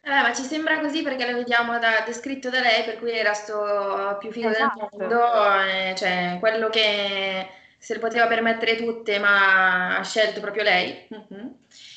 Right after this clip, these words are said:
Speaker 1: Quindi, vabbè.
Speaker 2: Eh, ho capito.
Speaker 1: Infatti. <laughs>
Speaker 2: Eh, cioè,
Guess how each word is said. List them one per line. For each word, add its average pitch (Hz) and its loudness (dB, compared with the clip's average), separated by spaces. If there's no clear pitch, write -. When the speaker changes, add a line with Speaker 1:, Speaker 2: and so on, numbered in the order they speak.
Speaker 1:
Quindi, 190 -6
vabbè. 180 -6
Speaker 2:
Eh, 180 0
ho 160 2
capito. 170 4
Speaker 1:
Infatti. 262 0
<laughs> - -20
Speaker 2:
Eh, 240 2
cioè, 254 0